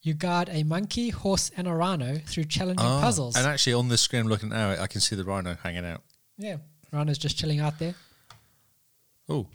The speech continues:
Speaker 1: And then it goes all crazy. I'm also trying to figure out what that
Speaker 2: Is that an
Speaker 1: picture is.
Speaker 2: ear?
Speaker 1: I don't know what that is. It doesn't help the listeners because we don't even know what we're looking at either.
Speaker 2: And where's the rhino gone?
Speaker 1: Who knows?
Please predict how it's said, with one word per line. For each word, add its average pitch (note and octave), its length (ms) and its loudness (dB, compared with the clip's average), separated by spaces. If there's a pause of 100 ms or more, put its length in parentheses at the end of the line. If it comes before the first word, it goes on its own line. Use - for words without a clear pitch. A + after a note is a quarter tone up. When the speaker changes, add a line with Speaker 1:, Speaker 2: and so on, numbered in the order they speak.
(1080)
Speaker 1:
And C3+ 160 -4
then C#3+ 120 -2
it C#3 100 -4
goes D3 200 0
all E3+ 80 -2
crazy. A#2+ 420 -4 (840)
I'm D3+ 140 -4
also A3 180 -2
trying E3+ 160 -2
to D3+ 60 0
figure D3+ 200 -2
out D3+ 100 -2
what C#3+ 160 -6
that C#3 160 -4
Speaker 2:
Is C3 60 2
that - 80 2
an - 60 -4
Speaker 1:
picture C3+ 120 -2
is. G2 100 2
Speaker 2:
ear? A#2+ 100 -6 (1300)
Speaker 1:
I C#3 80 -6
don't G3+ 160 -6
know F3 120 -8
what E3 220 -10
that B2 140 -10
is. C#3 300 -16 (920)
It C#3+ 80 -10
doesn't G3 240 0
help F#3+ 180 -2
the E3+ 60 -4
listeners D#3 380 -4
because C3+ 480 -6 (300)
we D3 120 0
don't D#3 180 -2
even C#3+ 200 -2
know C#3+ 120 -2
what C3+ 140 -6
we're C#3 60 -2
looking C#3+ 300 -2
at B2 140 -10
either. A#2 300 -8 (840)
Speaker 2:
And D3 140 -4
where's E3+ 260 0
the D#3+ 80 -2
rhino F3 360 -2
gone? E2+ 320 -6 (420)
Speaker 1:
Who C#3 200 -8
knows? A#2+ 340 -12